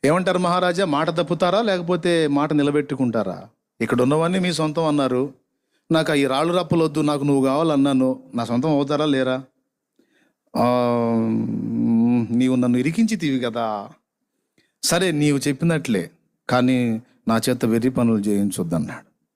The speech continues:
"ఏం చేయించును? నీకు వ్యతిరేకమైన ఏం చేయించును? నువ్వు సంతోషపడే చేపిస్తాన్నాడు." "ఆ, చెప్పు,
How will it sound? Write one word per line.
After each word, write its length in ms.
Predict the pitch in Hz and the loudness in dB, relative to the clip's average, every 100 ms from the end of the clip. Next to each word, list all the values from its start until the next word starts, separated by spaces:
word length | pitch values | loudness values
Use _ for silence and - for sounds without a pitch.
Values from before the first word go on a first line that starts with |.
| _ _ _ _ _ _ _ _ _ - | _ _ _ _ _ _ _ _ _ -2
"ఏం 260 | 127 220 277 | 2 2 2
చేయించును? 480 | 262 247 220 190 120 | 0 0 -2 -4 -2
నీకు 320 | 127 170 175 | 0 0 0
వ్యతిరేకమైన 640 | 175 143 180 190 175 170 156 | 0 0 0 0 0 0 2
ఏం 180 | 147 147 | 0 2
చేయించును? 340 | 131 117 110 | 0 0 0
నువ్వు 180 | 120 120 | 0 0
సంతోషపడే 500 | 117 151 139 143 135 131 | 0 -2 -2 0 2 2
చేపిస్తాన్నాడు." 760 | 110 104 98 95 87 92 92 | 0 -4 -6 -12 -12 -10 -8
"ఆ, 120 | 110 110 | -2 0
చెప్పు, 340 | - 139 131 | 0 -2 0